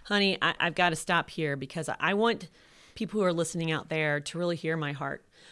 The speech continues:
When I was a children's minister for years, I felt like I was planting seeds,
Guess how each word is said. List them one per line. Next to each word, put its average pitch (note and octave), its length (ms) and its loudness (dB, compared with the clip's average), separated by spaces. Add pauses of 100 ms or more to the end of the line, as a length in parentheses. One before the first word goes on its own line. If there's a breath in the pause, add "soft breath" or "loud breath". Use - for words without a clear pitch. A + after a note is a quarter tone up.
(160 loud breath)
When F#3+ 140 0
I G#3 140 8
was B3 100 6
a G#3+ 60 2
children's F3+ 440 2
minister E3 360 0
for - 160 -6
years, D3+ 560 -2
I D#3 60 -2
felt G3+ 260 0
like G#3 180 -2
I F#3+ 60 2
was F3 120 -2
planting D#3+ 540 -4
seeds, C#3+ 580 -8